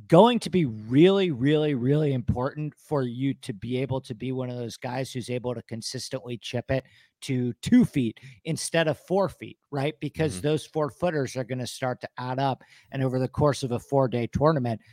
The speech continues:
Speaker 1: suddenly you're gonna blink. And if you go, say, eighty percent on four footers instead of having some of those be tap ins. Like,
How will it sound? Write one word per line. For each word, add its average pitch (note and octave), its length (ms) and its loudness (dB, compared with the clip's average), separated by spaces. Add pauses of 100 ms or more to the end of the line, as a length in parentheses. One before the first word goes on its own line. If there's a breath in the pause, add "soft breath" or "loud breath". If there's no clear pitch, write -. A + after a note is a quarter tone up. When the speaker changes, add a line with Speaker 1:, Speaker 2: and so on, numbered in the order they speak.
(160 soft breath)
Speaker 1:
suddenly C#3+ 580 2
you're B2 220 -2
gonna A2+ 240 -2
blink. C#3 560 2
And B2 140 -2
if A#2 160 -8
you C3 120 -2
go, A#2+ 300 0
say, B2 500 -2 (120)
eighty C3 300 -2
percent A#2 560 -4 (400 soft breath)
on A#2+ 240 0
four B2 320 0
footers C3 520 0
instead A#2 360 -6
of A2+ 100 -6
having A#2 300 -6
some A#2+ 240 -8
of A#2 80 -6
those A#2 220 -8
be A#2+ 160 -10
tap E3 360 -2
ins. A2 320 -6
Like, A2+ 140 -6